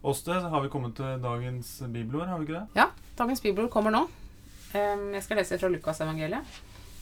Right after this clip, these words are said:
Speaker 2: Lukas fire. I synagogen var det en mann som var besatt av en ond og urein ånd.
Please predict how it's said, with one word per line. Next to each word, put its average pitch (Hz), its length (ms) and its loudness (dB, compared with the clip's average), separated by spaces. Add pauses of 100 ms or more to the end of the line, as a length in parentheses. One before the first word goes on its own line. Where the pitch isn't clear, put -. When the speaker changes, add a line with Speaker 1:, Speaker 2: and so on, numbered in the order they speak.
(220)
Speaker 2:
Lukas 185 320 -4
fire. 202 300 6 (2000)
I 220 120 0
synagogen 240 640 4
var 170 160 6
det 190 80 2
en 190 120 2
mann 185 220 2
som 190 200 -2
var 170 80 -2
besatt - 420 -4
av 160 160 0
en 175 80 0 (120)
ond 269 340 2
og 185 180 2
urein 160 280 0
ånd. 139 200 -8